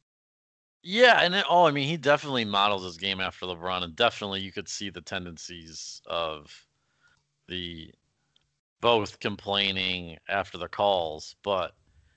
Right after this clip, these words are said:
and all that type of deal. Like, total, that's total from watching LeBron.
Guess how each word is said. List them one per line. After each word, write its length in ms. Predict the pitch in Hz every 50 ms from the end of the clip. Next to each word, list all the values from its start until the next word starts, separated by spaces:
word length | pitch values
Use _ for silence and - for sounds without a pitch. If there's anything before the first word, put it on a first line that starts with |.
| _ -
and 120 | 101 107 107
all 140 | 104 101 101
that 180 | 104 104 -
type 240 | - 98 90 - -
of 80 | 80 71
deal. 200 | 82 82 80 78
Like, 180 | 80 82 -
total, 540 | - - - 117 113 104 101 95 90 85 -
that's 260 | - 107 104 98 - -
total 300 | - 107 104 101 98 90
from 180 | - 92 87
watching 320 | 87 90 92 90 - 90 87
LeBron. 540 | 85 85 85 92 92 90 87 87 85 85